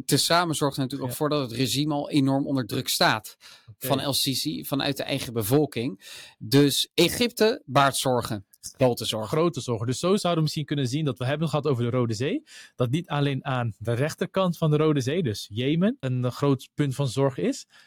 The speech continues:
Speaker 2: Eh, maar ook eigenlijk aan de linkerkant van de Rode Zee. Egypte binnenkort ook een, eh, daar ook een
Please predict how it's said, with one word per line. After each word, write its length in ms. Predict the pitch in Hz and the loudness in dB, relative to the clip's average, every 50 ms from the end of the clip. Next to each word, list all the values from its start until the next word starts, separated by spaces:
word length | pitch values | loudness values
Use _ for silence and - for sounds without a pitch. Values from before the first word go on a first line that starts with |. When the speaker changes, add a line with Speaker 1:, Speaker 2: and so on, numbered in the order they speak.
| _ _ | _ _
Speaker 2:
Eh, 220 | _ 127 123 120 120 | _ -6 -4 -2 -2
maar 140 | 113 - 151 | 0 0 0
ook 120 | 151 - | 0 0
eigenlijk 300 | 147 143 131 143 - 139 | 0 -2 -2 -2 -2 -2
aan 80 | 127 120 | -2 0
de 60 | 117 | 0
linkerkant 540 | 123 156 160 160 - 113 - - 98 95 - | 0 0 -2 -4 -6 -8 -6 -6 -6 -6 -4
van 120 | 113 101 | -4 -4
de 60 | 101 | -2
Rode 200 | 101 95 95 98 | -2 -2 -2 -2
Zee. 320 | 95 - 101 127 175 180 - _ _ | -2 0 0 0 0 -2 -6 _ _
Egypte 480 | - 135 - - 180 147 - - 117 104 | -6 -6 -4 -4 -6 -6 -4 -4 -6 -4
binnenkort 460 | 107 113 113 107 - 120 113 - - | -4 -6 -6 -4 -2 -2 -4 -2 0
ook 200 | 147 139 127 - | 0 0 0 -2
een, 200 | 113 104 98 98 | -4 -6 -6 -8
eh, 160 | 98 92 92 - _ _ _ _ _ _ _ _ _ _ _ | -8 -10 -12 -14 _ _ _ _ _ _ _ _ _ _ _
daar 200 | 120 120 123 131 | -6 -4 -2 0
ook 140 | 143 127 - | 0 0 -2
een 200 | 120 110 113 | -4 -6 -6